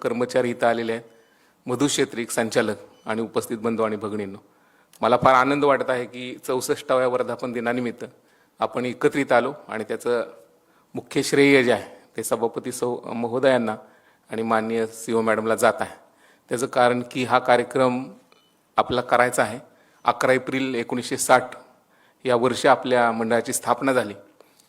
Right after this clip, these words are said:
आणि आज जवळपास चौसष्ट वर्ष पूर्ण झाले आहेत. खऱ्या अर्थाने साठाव्या वर्षी माणूस निवृत्त होतो, परंतु चौसष्टाव्या वर्षी आपण तरुण होत आहोत, याचं मला फार आ-, सांगायला अभिमान वाटतो. आणि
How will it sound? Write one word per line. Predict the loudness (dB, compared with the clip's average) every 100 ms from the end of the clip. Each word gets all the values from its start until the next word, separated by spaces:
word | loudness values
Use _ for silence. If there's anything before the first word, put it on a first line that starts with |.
| -8
आणि | -4
आज | -2
जवळपास | 0 0 0 -2
चौसष्ट | 0 -2 0 -4 -2
वर्ष | -2 0 -2 -6
पूर्ण | -6 -4
झाले | -2 -4 -6
आहेत. | -10 _ _ _ _ -6
खऱ्या | 0 2
अर्थाने | 2 0 0 -2
साठाव्या | -2 -2 0 0
वर्षी | 0 -4
माणूस | -4 -2 -2
निवृत्त | -4 -2 0 0
होतो, | -2 -4 -10 _ _ _ _
परंतु | -8 -4
चौसष्टाव्या | -2 -2 -2 -4 0 2
वर्षी | 0 0
आपण | 0 -2
तरुण | 0 2 4
होत | 4
आहोत, | 4 2 0
याचं | -6 -6
मला | -4 -2
फार | 0 -2 -2 -10 -18 -6
आ-, | -6 -6 -10 0
सांगायला | 2 4 6 6
अभिमान | 4 0 0
वाटतो. | -2 -6 -18 -20 -20 -20 -8 -6 -6 -6
आणि | 2 4 4 2